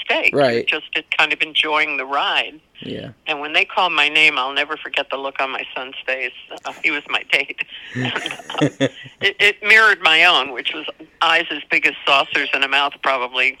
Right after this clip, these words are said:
Speaker 1: twice as big. You know, we
Speaker 2: That's
Speaker 1: were just
Speaker 2: awesome.
Speaker 1: stunned.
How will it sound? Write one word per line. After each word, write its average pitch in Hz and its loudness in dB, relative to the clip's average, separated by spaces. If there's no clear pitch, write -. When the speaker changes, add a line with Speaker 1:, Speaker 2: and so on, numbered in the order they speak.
Speaker 1:
twice 151 -4
as 127 -12
big. 123 -2
You - -12
know, 127 -6
we - -6
Speaker 2:
That's - -6
Speaker 1:
were 101 -6
just - -8
Speaker 2:
awesome. 101 -14
Speaker 1:
stunned. 175 -4